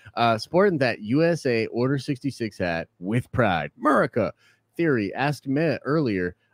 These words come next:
about Andor and expectations. With Obi-Wan being mapped out and the letdown that that was, do you think that Andor will succeed where Obi-Wan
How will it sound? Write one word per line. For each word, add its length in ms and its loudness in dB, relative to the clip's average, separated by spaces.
about 320 0
Andor 360 0
and 80 -2
expectations. 720 -4
With 160 -6
Obi-Wan 560 0
being 380 -6
mapped 400 -6
out 300 -6
and 160 -4
the 100 0
letdown 640 -2
that 120 -6
that 240 -4
was, 240 -4
do 200 2
you 160 0
think 280 -2
that 160 -6
Andor 520 -6
will 180 0
succeed 560 -10
where 220 -6
Obi-Wan 500 -4